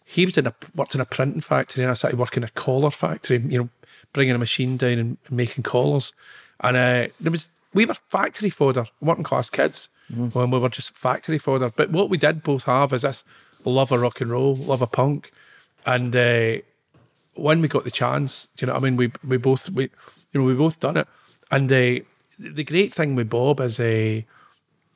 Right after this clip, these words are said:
Speaker 1: you know, he used to design my sleeves, and, uh, when I first started the label, so he'd design the sleeves and, and do the sleeves. Do you know what I mean? You know.
Speaker 2: Do you think if you weren't as friends, do you think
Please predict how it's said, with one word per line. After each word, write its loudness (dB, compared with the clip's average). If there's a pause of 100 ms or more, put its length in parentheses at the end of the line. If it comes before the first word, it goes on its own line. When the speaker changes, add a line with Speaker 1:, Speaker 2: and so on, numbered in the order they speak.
(100)
Speaker 1:
you 2
know, 2
he 0
used 0
to -8
design 0
my 0
sleeves, -2 (640)
and, 0
uh, 0
when -2
I 2
first -4
started -2
the -2
label, 0 (300)
so -4
he'd 2
design 2
the -2
sleeves -4
and, 0 (400)
and -4
do 4
the -2
sleeves. -4
Do -2
you 2
know -6
what -6
I -4
mean? -6
You -10
know. -12 (100)
Speaker 2:
Do 0
you 2
think 4
if -4
you 0
weren't 4
as -4 (420)
friends, 2
do -2
you -2
think 0